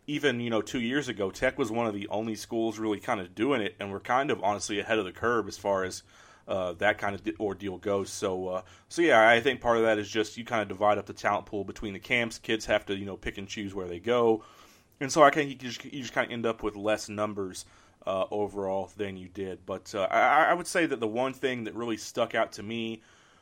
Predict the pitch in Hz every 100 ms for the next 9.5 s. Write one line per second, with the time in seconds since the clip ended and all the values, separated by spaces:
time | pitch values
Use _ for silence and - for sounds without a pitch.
0 | _ 151 165 214 - 147 143 117 117 -
1 | 123 117 113 104 104 101 98 98 - _
2 | 117 123 123 - - 139 131 113 - 113
3 | 110 113 117 113 _ _ _ _ _ -
4 | - 127 127 127 147 175 - 156 147 -
5 | 151 151 117 156 151 113 113 - 117 113
6 | 120 107 104 101 - 110 107 101 104 101
7 | - - 98 98 - - - - _ _
8 | - 107 104 101 98 98 98 - 123 117
9 | 120 131 202 214